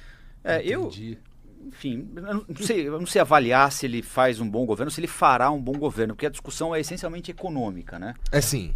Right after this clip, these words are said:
Speaker 1: A
Speaker 2: é.
Speaker 1: discussão é, é, é, é essencialmente econômica. Agora, eu acho que tem um fenômeno que é o seguinte, um cara como o Milei só surge e só ganha viabilidade, se transforma num presidente de um país do tamanho da Argentina,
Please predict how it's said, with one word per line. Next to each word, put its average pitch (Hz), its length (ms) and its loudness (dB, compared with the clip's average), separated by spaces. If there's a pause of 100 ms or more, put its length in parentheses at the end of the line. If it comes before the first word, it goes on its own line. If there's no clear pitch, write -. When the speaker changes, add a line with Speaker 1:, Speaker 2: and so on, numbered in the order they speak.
Speaker 1:
A 117 80 -2
Speaker 2:
é. - 40 0
Speaker 1:
discussão 107 360 0
é, 160 120 6
é, 110 220 2 (200)
é, 95 60 -6 (360)
é 135 80 0
essencialmente 180 520 -2
econômica. 107 580 2
Agora, 160 260 4
eu 147 180 -4
acho 202 140 0
que - 80 -6
tem 233 100 -2
um 170 380 -4
fenômeno 180 640 -2
que 165 80 -6
é 175 60 -2
o 170 40 -4
seguinte, 113 540 -8 (400)
um 247 80 -4
cara 320 260 0
como 156 200 -6
o - 20 -2
Milei 113 500 0 (440)
só - 320 -2
surge 95 800 -2 (420)
e 143 120 -10
só 226 200 -2
ganha 170 240 -6
viabilidade, 113 800 2
se - 120 -18
transforma 135 480 -2
num 101 380 -8 (240)
presidente 117 520 -2
de 104 120 -10
um 110 40 -6
país 104 720 -4 (720)
do 101 140 -10
tamanho 117 300 0
da 107 100 0
Argentina, 98 580 -6